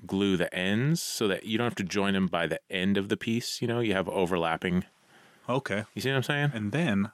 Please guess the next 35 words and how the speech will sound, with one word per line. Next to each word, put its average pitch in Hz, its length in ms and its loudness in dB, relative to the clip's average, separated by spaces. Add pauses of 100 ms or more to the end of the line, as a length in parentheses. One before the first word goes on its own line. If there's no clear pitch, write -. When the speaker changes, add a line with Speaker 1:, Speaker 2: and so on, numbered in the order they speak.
Speaker 2:
I 98 120 -2
could 92 200 -6
just - 300 -6
spray 123 460 -2
the 120 140 2
whole 127 240 0
thing 113 440 2
with, 95 380 0
uh, 92 320 -2 (220)
that 85 160 -4
Flex - 400 -4
Seal 104 260 -2
spray 107 580 -4
as 117 180 -2
seen 127 220 -2
on 117 180 0
T 127 200 0
V. 101 380 -2 (220)
Speaker 1:
Yeah. - 400 -2 (340)
I 95 80 0
mean, 95 200 2
it'll 120 220 2
keep - 240 -2
a 92 40 -2
boat 95 440 0
afloat. 104 400 0 (280)
Speaker 2:
It'll 131 140 0
keep - 240 -2
a 95 160 -2 (240)
boat 123 260 2
with 107 140 -4
a 98 60 -4
screen 143 280 2
door 107 180 2
bottom 92 440 -2